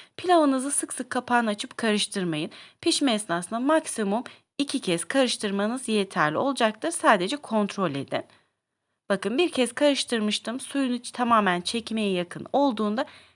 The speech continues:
bir tur daha karıştırıp kapağını kapatıyorum.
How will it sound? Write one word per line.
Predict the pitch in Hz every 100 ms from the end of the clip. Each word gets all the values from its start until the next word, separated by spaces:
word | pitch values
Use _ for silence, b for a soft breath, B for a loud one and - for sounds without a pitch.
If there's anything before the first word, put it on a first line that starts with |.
| B
bir | 381 349
tur | - 202 175
daha | 165 151
karıştırıp | - 339 320 - 285 294 b b b b -
kapağını | 302 294 240 220
kapatıyorum. | 226 269 233 208 - 180 147 156